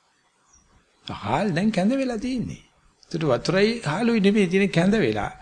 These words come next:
අන්න මේක දක්නාසුලෝ ගියා නම් තේරෙනවා මේකට හිත කැළඹෙනවා. ඒ නිසා මේක අපේක්ෂා කරලා යන්න. විනාඩි හතලිහක් යනකොට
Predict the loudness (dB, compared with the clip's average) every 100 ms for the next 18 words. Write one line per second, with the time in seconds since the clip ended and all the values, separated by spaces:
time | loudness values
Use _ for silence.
0 | -20 -20 -14 -2 2 4 4 4 6 4
1 | 4 4 4 4 4 4 4 2 4 2
2 | 2 2 2 2 0 -2 -2 -2 0 0
3 | 0 -2 -2 -6 -12 _ _ _ _ _
4 | _ _ _ _ _ _ _ _ _ _
5 | _ _ _ _ _ _ -8 -2 0 0
6 | -2 -2 -4 -4 -4 -2 -4 -4 -8 -10
7 | -14 -14 -8 -4 -2 -2 -2 -2 -2 -2
8 | 0 0 0